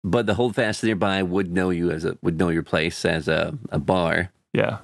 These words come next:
Speaker 1: And so what do you think you'd be accepting? 'Cause these holdfasts might have differing currencies that they use. They might be using fiat. One might be using bullets, which is useful for everyone.
Speaker 2: Right.
Speaker 1: One might be using chits that they use only there.
Speaker 2: I think it depends, right?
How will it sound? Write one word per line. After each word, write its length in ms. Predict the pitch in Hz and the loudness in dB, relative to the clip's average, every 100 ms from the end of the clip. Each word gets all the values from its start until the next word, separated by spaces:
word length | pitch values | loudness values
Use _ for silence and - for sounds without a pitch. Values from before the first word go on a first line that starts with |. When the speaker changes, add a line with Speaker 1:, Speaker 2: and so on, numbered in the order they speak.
| - | -2
Speaker 1:
And 280 | 85 85 85 | 2 2 2
so 260 | 90 82 | 2 2
what 320 | 82 92 104 95 | 0 0 0 2
do 100 | 104 | 0
you 80 | |
think 220 | 92 98 85 | 2 0 0
you'd 120 | 90 | 0
be 120 | 90 | 0
accepting? 300 | 82 - 92 | 0 0 0
'Cause 200 | 104 92 - - - | 0 -4 -10 -10 -2
these 140 | 156 | 0
holdfasts 440 | 139 139 120 104 - | 2 0 0 0 0
might 180 | 107 | 0
have 200 | 95 95 80 | 0 0 0
differing 420 | 104 - 87 - | -2 0 -2 -2
currencies 600 | - 90 87 - 71 71 | 0 0 0 -2 -4 -4
that 100 | - | -2
they 80 | 78 | 0
use. 460 | 78 78 - - - | 0 -2 -4 -6 -6
They 80 | - | -2
might 180 | 82 78 | 0 0
be 80 | 80 | 0
using 220 | 80 76 | 0 0
fiat. 360 | - 87 85 - - | 0 0 0 -4 -4
One 140 | - 120 | 0 2
might 140 | 113 | 2
be 80 | 95 | 0
using 300 | 98 104 90 | 0 2 0
bullets, 320 | 85 95 104 - | 0 0 0 -2
which 120 | 80 | -4
is 140 | 76 | -2
useful 220 | 87 - - | -2 -2 -2
for 140 | - | 0
everyone. 500 | 78 90 107 117 117 | 0 0 0 0 0
Speaker 2:
Right. 320 | 117 107 101 - _ - | 0 -2 -4 -8 _ -2
Speaker 1:
One 140 | 113 | 0
might 140 | 104 | 0
be 80 | 82 | 0
using 340 | 87 90 82 76 | 0 0 0 -4
chits 500 | - - - - - | -2 -2 -4 -12 -4
that 160 | - - | -2 0
they 60 | |
use 240 | 85 87 80 | 2 2 0
only 180 | 80 80 | 0 0
there. 380 | 90 101 127 143 | 0 0 -2 -4
Speaker 2:
I 120 | 143 | -4
think 480 | 151 - 226 208 - - _ _ _ | -4 -2 -2 0 -2 -6 _ _ _
it 180 | 165 151 | -4 -2
depends, 680 | - 127 - 160 98 92 - | -2 -2 0 0 -2 -4 -2
right? 380 | 107 113 143 156 | 0 2 0 -4